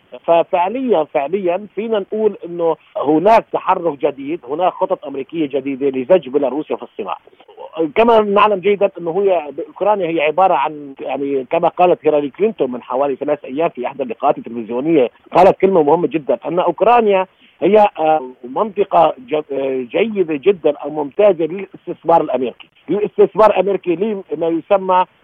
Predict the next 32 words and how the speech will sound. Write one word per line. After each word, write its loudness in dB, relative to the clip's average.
آه، -2
تخريب -2
روسيا 2
أو -2
تخريب -6
حلفاء 0
روسيا. -12
فهذا 4
يعني 0
أن -10
كل 2
القرارات 0
اللي -8
تخرج -2
الآن -4
من -8
أوكرانيا -6
وكل -2
العمليات 4
هي 4
من 0
قبل 0
الولايات 4
المتحدة -4
الأمريكية -2
لتأجيج -2
الوضع 4
وزيادة 2
التصعيد -4
في -2
هذه -2
المنطقة، -4